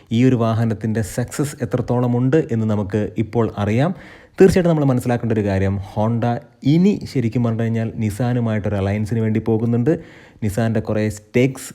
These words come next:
Honda വാങ്ങാനായിട്ട് തീരുമാനിച്ചിട്ടുണ്ട്. തീർച്ചയായിട്ടും നമ്മൾ മനസ്സിലാക്കേണ്ട ഒരു കാര്യം, Honda-യും Nissan-ും ഒരുപാട് ജാപ്പനീസ് ജയൻസ് ഒരുമിച്ച് കൂടുന്നൊരു കാഴ്ചയാണ്. For example, ഇപ്പം മാരുതിയുടെ വാഹനങ്ങൾ എടുത്തിട്ട് അതേപടി റീബാഡ്ജ് ചെയ്ത് വിൽക്കുന്ന Toyota-യുടെ അവസ്ഥ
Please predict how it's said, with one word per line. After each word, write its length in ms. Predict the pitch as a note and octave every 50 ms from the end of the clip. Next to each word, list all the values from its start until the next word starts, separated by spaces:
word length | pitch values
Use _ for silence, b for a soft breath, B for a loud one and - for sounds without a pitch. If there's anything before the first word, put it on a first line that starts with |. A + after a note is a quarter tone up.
| - G#2+
Honda 320 | G#2 A#2 G#2+ G#2+ G#2 G2
വാങ്ങാനായിട്ട് 640 | G#2 G2+ G2 G2 G2+ G#2+ G#2+ A2 G#2+ G#2+ G#2 G2 G#2+
തീരുമാനിച്ചിട്ടുണ്ട്. 720 | G2+ G2+ G2+ G#2 G#2+ G#2+ G#2+ G#2+ - G#2+ - G#2 G#2+ A#2
തീർച്ചയായിട്ടും 960 | C#3+ C#3+ - - - C3+ C#3 D3+ D#3+ D#3 D3 - E3+ D#3 D3+ D#3 D#3 C3+ D#3 D3+
നമ്മൾ 180 | C#3+ D3 C#3+
മനസ്സിലാക്കേണ്ട 460 | C#3+ C#3 C3 B2+ C3 C#3 C3 C3 B2+ B2
ഒരു 120 | B2 A2+
കാര്യം, 300 | A2+ G#2+ A2+ A#2 C3 D3
Honda-യും 560 | C#3 - - G#2+ G#2+ A2 A2+ A2 A#2 A#2+ A#2 A#2
Nissan-ും 400 | A2 G#2+ G2+ A2+ A2 G#2+ G2+ G2+ -
ഒരുപാട് 480 | A#2+ C3+ C3 D3+ D#3+ E3 E3+ F3 F3 F3 B B B B B B B
ജാപ്പനീസ് 600 | A2 A#2 A#2 A#2+ B2+ B2+ - D#3+ D#3 E3 D#3+ C#3+
ജയൻസ് 500 | B2+ A#2 A2+ A2 A2 A#2 B2+ A#2+ - C#3+
ഒരുമിച്ച് 600 | D3 D3 - G#2+ G#2+ A#2 A#2 C3+ D#3 F3 D#3+ -
കൂടുന്നൊരു 400 | D#3+ C3 B2 A#2+ A#2+ A#2 A2 A2
കാഴ്ചയാണ്. 380 | G2+ G2+ G2 F#2+ G2 G#2+ G2 G2 F#2+
For 100 | A2 A2
example, 340 | G#2+ F#2+ - A#2 A2 A2 A2
ഇപ്പം 220 | G#2 A2+ A2 A2
മാരുതിയുടെ 520 | G#2+ G2+ G#2 G#2+ G#2+ G#2+ A#2 A#2 A2+ A2+
വാഹനങ്ങൾ 540 | A2 G#2+ G#2+ G#2+ G#2+ F2+ A#2+ A2+ A2+ G#2+ G#2
എടുത്തിട്ട് 500 | G2+ G2 G2+ F#2+ A2+ G#2+ - G2 G2 F#2+ G2 B B B B B B B
അതേപടി 540 | G2+ A2+ G#2+ D3 D#3+ E3 E3 E3 E3 E3 E3
റീബാഡ്ജ് 500 | C#3+ C#3 C3+ C3+ C3 C3+ C3+ C#3 D3 C#3
ചെയ്ത് 360 | D3 C#3 B2+ B2 A#2+ A#2 B2+
വിൽക്കുന്ന 520 | A#2 A2+ A2 G#2 G2 - - B2+ B2 B2 B2
Toyota-യുടെ 640 | A2+ - - A2 G#2+ A#2 A#2+ A#2 - C3+ C3+ B2+
അവസ്ഥ 300 | A2+ G#2+ G#2+ F#2 - -